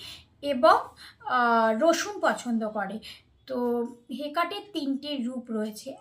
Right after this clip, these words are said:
একটা হলো বাচ্চা, একটা হলো মিডল এজ, আর একটা হলো, আহ,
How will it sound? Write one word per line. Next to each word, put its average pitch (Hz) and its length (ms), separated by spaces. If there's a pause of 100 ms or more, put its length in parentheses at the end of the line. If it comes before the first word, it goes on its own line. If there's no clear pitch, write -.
একটা 262 360
হলো 277 360
বাচ্চা, 214 760 (360)
একটা 240 340
হলো 277 220
মিডল 339 440 (100)
এজ, 302 420 (140)
আর 277 160
একটা 240 320
হলো, 262 380 (300)
আহ, 226 440